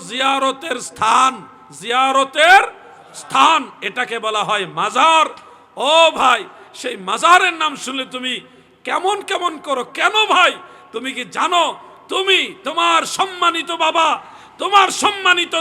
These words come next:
দাদা, তোমার সম্মানিত দাদার আব্বা চোদ্দ পুরুষ মুসলমান হয়েছে সেই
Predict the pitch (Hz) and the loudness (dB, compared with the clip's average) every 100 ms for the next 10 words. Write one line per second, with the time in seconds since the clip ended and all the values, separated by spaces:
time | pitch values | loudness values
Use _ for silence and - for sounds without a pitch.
0 | 330 285 381 349 269 - - - - 381 | -2 0 4 4 2 -4 -16 -16 -8 6
1 | 415 381 - 403 392 381 359 359 330 - | 6 6 4 0 2 2 2 -2 -4 0
2 | 320 359 381 359 359 - 311 233 - - | 0 4 6 4 2 2 2 2 -4 -20
3 | - - 453 - - - 427 403 427 427 | -6 4 4 4 -4 0 0 4 6 6
4 | 403 - - - - - 440 453 494 466 | 4 0 -10 -20 -8 -2 4 8 8 8
5 | 453 427 427 427 403 415 403 311 - - | 6 6 6 4 6 8 8 6 2 -4
6 | - 392 | 2 2